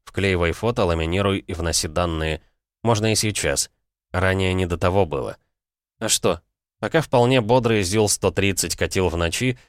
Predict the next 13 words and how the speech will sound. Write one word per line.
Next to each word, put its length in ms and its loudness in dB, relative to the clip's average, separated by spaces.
я 160 0
накрылся 480 4
спальником 680 0
и 60 -2
работал 400 2
с 100 -4
паспортом. 680 -2
В 80 -6
один 240 4
российский 580 0
вклеил 420 0
своё 300 0
фото, 420 0